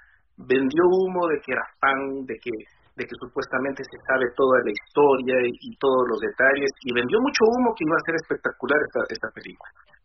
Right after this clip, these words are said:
Entonces voy a, eh, voy a, voy a desmembrar poco a poco la película. La película comienza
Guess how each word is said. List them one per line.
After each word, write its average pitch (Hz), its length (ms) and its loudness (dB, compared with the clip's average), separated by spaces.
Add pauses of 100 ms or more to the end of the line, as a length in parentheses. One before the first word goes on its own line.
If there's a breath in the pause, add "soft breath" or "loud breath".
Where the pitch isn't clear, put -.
(160)
Entonces - 160 -2
voy 190 160 6
a, 196 60 0 (420)
eh, 139 140 -2 (720)
voy 180 240 2
a, 320 40 2 (320)
voy 220 200 2
a - 80 2
desmembrar 196 460 0
poco 196 220 -6
a - 60 -10
poco 185 220 -4
la 131 160 -4
película. - 400 -14 (420)
La - 80 -2
película 277 460 0
comienza 220 420 -2